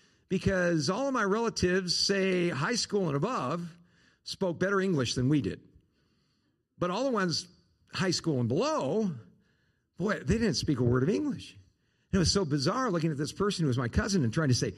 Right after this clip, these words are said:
"This is a ball, ball, ball, oh, ball. We play catch. Uh, oh," you know what I mean? It's rudimentary. We had nothing in common, even though we were related. Why? Because my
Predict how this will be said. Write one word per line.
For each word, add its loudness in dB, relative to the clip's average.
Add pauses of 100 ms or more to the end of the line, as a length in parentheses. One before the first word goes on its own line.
(220)
"This 2
is 0
a -2
ball, -6
ball, -6 (140)
ball, -4
oh, 0
ball. -2
We 0
play 0
catch. -2
Uh, -2
oh," 0
you 0
know 2
what -2
I 0
mean? 2
It's -2
rudimentary. 0 (220)
We 0
had 0
nothing 0
in 0
common, 0 (1120)
even 0
though 0
we -2
were 0
related. -2
Why? -2 (140)
Because 0 (200)
my 0